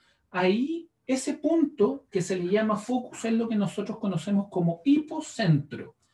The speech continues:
¿ya? Y está asociado a una profundidad. El hipocentro ocurrió a tal profundidad,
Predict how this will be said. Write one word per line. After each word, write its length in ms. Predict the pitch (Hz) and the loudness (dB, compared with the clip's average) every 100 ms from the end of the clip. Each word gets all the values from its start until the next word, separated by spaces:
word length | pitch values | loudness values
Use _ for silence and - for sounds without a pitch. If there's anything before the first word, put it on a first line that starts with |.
| - - _ - | -12 -12 _ -8
¿ya? 300 | 123 151 - | -4 -4 -2
Y 100 | 160 | -2
está 540 | 160 - 185 208 240 208 | -2 0 0 0 -4 -4
asociado 680 | 196 214 - 175 156 196 - | -4 -4 -4 -2 -2 -2 -2
a 60 | |
una 400 | 156 156 180 208 | 0 0 0 -4
profundidad. 640 | - 202 220 214 240 175 - | -4 -4 0 0 2 2 0
El 100 | 151 | 0
hipocentro 540 | 170 170 - 247 254 | 0 -2 -4 -4 -4
ocurrió 460 | 202 170 208 233 - | -4 -4 -2 -4 -4
a 160 | 180 180 | -4 0
tal 220 | 220 220 | 0 0
profundidad, 560 | 220 - 180 139 - | -2 -4 -2 -2 -4